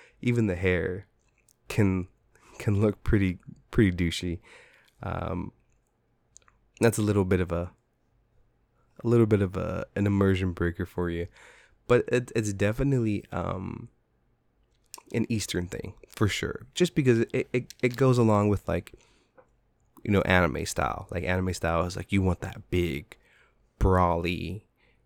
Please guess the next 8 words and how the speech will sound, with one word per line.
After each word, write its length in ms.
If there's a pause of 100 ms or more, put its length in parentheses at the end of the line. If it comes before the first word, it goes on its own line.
you 180
know, 160 (1500)
what's 160
that 140
dude 180
on 100
the 60
napkins? 800